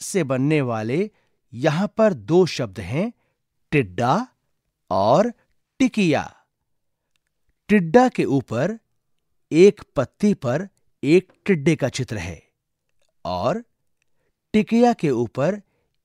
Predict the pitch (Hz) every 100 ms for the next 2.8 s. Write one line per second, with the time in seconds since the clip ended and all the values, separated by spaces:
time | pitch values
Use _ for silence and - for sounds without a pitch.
0 | 120 131 180 - - _ _ - - 135
1 | 131 143 175 - - 127 - 123 107 165
2 | 214 170 123 117 107 90 95 78